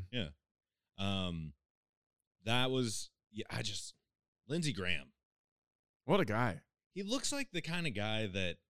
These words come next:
Speaker 1: like, would recreate the Porky scene with the locker room, but it'd be, like, the men's locker room at a Y.
Speaker 2: <laughs> Wait, what?
Speaker 1: Yeah, you've
Speaker 2: What's
Speaker 1: never
Speaker 2: the
Speaker 1: s-,
Speaker 2: Porky scene?
Speaker 1: like, they're, like, looking through, they, like, cut a hole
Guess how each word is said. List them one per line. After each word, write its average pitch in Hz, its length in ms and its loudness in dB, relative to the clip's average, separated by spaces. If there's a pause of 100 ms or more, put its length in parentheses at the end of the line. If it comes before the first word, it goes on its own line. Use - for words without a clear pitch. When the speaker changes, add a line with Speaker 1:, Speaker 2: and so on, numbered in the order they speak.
(680)
Speaker 1:
like, 113 160 -2
would 104 160 0
recreate 120 600 2
the - 80 -6
Porky 117 420 -2
scene 135 460 -2
with 98 140 -4
the 87 60 -10
locker 104 340 0
room, 139 320 -2 (680)
but 107 100 -2
it'd 104 140 0
be, 107 140 4
like, 101 320 0 (340)
the 95 80 -4
men's 92 380 0
locker 104 340 0
room 110 240 2
at 92 80 0
a 78 60 -4
Y. 80 400 -2 (100)
Speaker 2:
<laughs> - 80 -20
Wait, 147 180 4 (120)
what? 113 160 -2 (480)
Speaker 1:
Yeah, 127 320 4
you've 92 100 0
Speaker 2:
What's 135 140 6
Speaker 1:
never - 100 4
Speaker 2:
the 320 80 8
Speaker 1:
s-, 160 40 -2
Speaker 2:
Porky 185 340 4
scene? 98 420 0 (100)
Speaker 1:
like, 113 180 0
they're, 113 140 2
like, 107 220 2
looking 104 360 0
through, 107 680 -2 (420)
they, 98 120 0
like, 95 180 2
cut 101 180 -6
a 92 60 -4
hole 95 480 -2